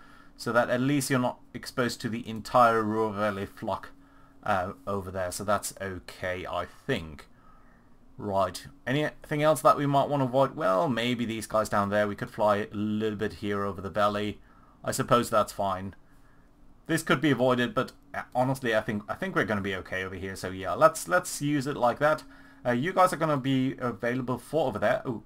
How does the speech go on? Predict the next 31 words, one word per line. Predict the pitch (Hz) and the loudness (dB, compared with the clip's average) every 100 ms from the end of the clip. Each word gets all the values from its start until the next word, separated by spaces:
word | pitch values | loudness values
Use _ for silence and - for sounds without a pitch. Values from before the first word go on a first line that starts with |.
| - | -6
but | 107 | -6
we | 107 | -6
do | 101 131 127 | -8 -4 -2
need | 127 117 107 | -2 -4 -4
to | 113 107 - - | -4 -4 -6 -6
actually | 107 110 - 113 98 - | -4 -4 -4 -4 -4 -6
shift | - 135 117 | -4 -2 -2
the | - | -6
target | - 110 110 | 4 4 4
priority | 110 120 113 107 | 0 -2 -2 -4
this | 117 - | -4 2
time | 107 | 2
around, | 110 131 113 | 4 2 2
because | - 110 - - - - | 0 -4 -6 -20 -14 0
we're | |
not | 202 233 | 0 2
gonna | 180 | 0
go | 113 | 0
for | 101 104 | -2 -2
vehicles, | 101 104 151 | -4 -4 -6
we're | 160 | -6
gonna | 165 165 | -4 -2
go | 160 | -2
for | 147 151 | -2 -6
the | |
fuel | 139 - 131 143 143 | -6 -6 -2 2 2
refineries | 120 104 98 101 98 - | 0 0 -2 -2 -4 -6
here, | 92 | -8
so | 90 | -6
that's | 87 98 92 - | -6 -6 -6 -8
nice. | 95 107 104 | -6 -6 -6